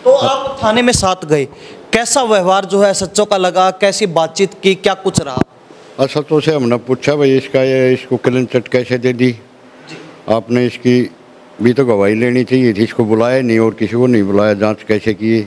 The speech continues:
Speaker 2: बोलो, "इसमें मैं, मुझे कोई evidence नहीं मिला, मैंने उसको लिख के दे दी।" "तो वो हमने भी दो इसके बारे में, भैया आपने कैसे दे दी?" "लो आप आरटीआई लगा लो, दादी दस रुपये मिल जाएगी आपको, मैं वैसे नहीं दे सकता आपको।" तो वो इस आदमी के ऊपर भी आरोप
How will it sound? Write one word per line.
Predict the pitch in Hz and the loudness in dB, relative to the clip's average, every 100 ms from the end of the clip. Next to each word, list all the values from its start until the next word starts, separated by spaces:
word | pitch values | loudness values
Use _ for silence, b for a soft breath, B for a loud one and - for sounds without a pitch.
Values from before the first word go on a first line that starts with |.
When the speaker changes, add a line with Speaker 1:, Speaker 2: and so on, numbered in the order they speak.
| 98 - B B B B B - | -8 -20 B B B B B -2
Speaker 2:
बोलो, | 110 127 | 2 2
"इसमें | 127 135 | 2 0
मैं, | 135 127 | 0 2
मुझे | 113 101 101 113 | 0 0 0 0
कोई | 120 123 | 0 0
evidence | 123 123 120 127 107 | 2 2 0 -2 -2
नहीं | 98 87 | -2 0
मिला, | 85 90 | 0 0
मैंने | 117 113 | 0 0
उसको | 107 - 98 | -2 -2 -2
लिख | 90 - | -2 -2
के | 117 | -2
दे | 113 | 0
दी।" | 101 113 | 0 0
"तो | 104 95 - | -2 -8 -4
वो | 98 107 | 0 0
हमने | 95 78 87 | 0 -2 0
भी | 127 | 0
दो | 135 147 | 2 0
इसके | 131 - 123 | 0 -2 0
बारे | 123 143 | 0 0
में, | 127 | -2
भैया | 98 104 | -2 -2
आपने | 107 110 | -2 -4
कैसे | 104 110 113 | -2 -2 -4
दे | 110 113 | -8 -6
दी?" | 117 113 - - | -4 -6 -8 -8
"लो | 104 | -2
आप | 110 110 | 0 0
आरटीआई | 117 110 98 117 | -2 -2 0 0
लगा | 113 104 92 | 0 -2 -4
लो, | 104 | -4
दादी | 117 107 101 | -2 -2 -2
दस | 104 101 - | -2 -4 -4
रुपये | 101 113 | -4 -2
मिल | 101 78 | -2 -2
जाएगी | 76 95 | -4 -2
आपको, | 113 120 - 156 - - - B B - 95 | -2 -2 -2 -2 -4 -20 -20 B B -8 0
मैं | 107 | 2
वैसे | 110 110 117 | 2 0 0
नहीं | 107 76 | -2 -4
दे | 82 | -4
सकता | 85 82 - 110 | -6 -8 -2 -2
आपको।" | - 117 113 - - - - - - - - - - | -2 -6 -8 -10 -20 -20 -20 -20 -20 -20 -20 -16 -4
तो | |
वो | 113 131 | 0 2
इस | 143 - | 2 0
आदमी | 139 135 135 143 143 | -4 -2 0 2 2
के | 131 | 2
ऊपर | 135 - 135 | -2 0 -2
भी | 131 120 | 0 2
आरोप | 123 127 | 2 -2